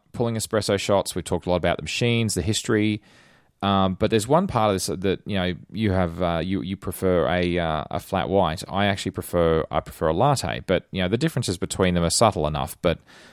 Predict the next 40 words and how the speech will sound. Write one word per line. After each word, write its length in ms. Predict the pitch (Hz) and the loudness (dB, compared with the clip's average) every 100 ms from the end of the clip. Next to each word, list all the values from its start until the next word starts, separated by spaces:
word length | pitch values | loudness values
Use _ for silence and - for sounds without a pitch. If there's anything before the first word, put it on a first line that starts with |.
| _ | _
the 80 | - | -4
fact 340 | - 127 110 98 | 2 2 4 2
is 280 | 92 85 | 2 2
that, 380 | - 87 80 - | 0 2 2 0
um, 280 | 92 78 80 - | -2 0 -2 -4
the 60 | |
foam, 580 | 92 107 101 98 92 95 _ | 0 2 4 4 0 -4 _
the 100 | - | -6
microfoam, 760 | 95 101 98 - 95 90 87 85 - | 0 0 0 0 2 2 0 -2 -4
and 560 | 90 82 82 80 - - | -2 -2 -2 -4 -6 -4
latte 480 | 87 120 147 95 80 | 4 6 6 0 -4
art, 440 | - 80 117 - - _ - | -4 -2 -2 -4 -16 _ 0
it's 180 | 104 | 2
a 40 | 92 | 2
thing. 440 | - 101 60 55 - _ - - - - - - _ | 4 4 4 0 -10 _ -20 -20 -20 -20 -20 -20 _
And 680 | - 92 90 87 82 - - _ _ _ _ _ _ | 4 6 6 4 2 -2 -6 _ _ _ _ _ _
I 400 | 98 98 98 98 | 0 2 2 -2
almost, 460 | - 170 196 143 - | 2 2 4 0 -2
I, 120 | - 117 | -4 -4
I 40 | 120 | -2
thought 180 | 170 | -2
to 100 | 170 | 0
myself, 320 | 151 135 113 80 | 0 0 -2 0
"Oh, 160 | 113 | -2
should 180 | 117 175 | -2 -2
I, 80 | 165 | -2
shouldn't 280 | - 131 123 | -2 -4 -2
I?" 120 | 120 | -2
'Cause 220 | - 104 | -4 -6
you 60 | 120 | -4
can 120 | 120 | -4
argue 420 | 78 117 113 104 | 0 0 2 0
that 140 | 92 85 | -2 2
latte 420 | 98 95 95 87 | 2 2 0 -2
art 280 | - 85 82 | 0 0 0
is 120 | 82 | -2
sort 220 | - - 87 | -4 -2 -2
of 120 | 90 | 2
not 160 | 92 - | 0 0
really 760 | 76 85 90 92 87 82 82 | -2 0 2 2 2 2 -2